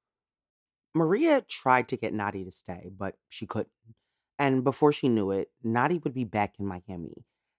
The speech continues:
and no one in her family would ever see or speak to Nadi again. On June first, two thousand twelve, Nadi's sister Marilee received a phone call from a person that is described in many reports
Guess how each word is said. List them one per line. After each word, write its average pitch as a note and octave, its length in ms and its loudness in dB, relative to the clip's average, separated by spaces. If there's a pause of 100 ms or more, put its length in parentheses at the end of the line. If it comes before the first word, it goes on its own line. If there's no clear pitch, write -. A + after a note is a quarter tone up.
(120)
and C#3 280 4
no D3+ 100 8
one A#3 260 4
in E3 160 -2
her D3+ 120 -2
family G2 440 -6
would A2+ 260 -2
ever B2 260 0
see E3+ 580 -4 (100)
or A#2 80 -2
speak - 360 -6
to - 120 -8
Nadi F#2+ 380 -8 (100)
again. G2 380 -6 (1400)
On D#3+ 120 6
June C#4+ 220 10
first, A2 480 2
two - 120 -4
thousand C3 360 4
twelve, E2+ 420 -10 (440)
Nadi's D#3+ 300 4
sister C#3 300 0
Marilee A#2+ 720 2 (240)
received D3 260 4
a C3 80 6
phone A3 340 0
call F#2 460 -2
from B2+ 220 0
a A#2 40 2
person - 460 -2
that C3 160 -2
is A#2+ 80 -8
described B2 480 -2
in A#2+ 140 2
many C#3+ 160 2
reports F#2 520 -6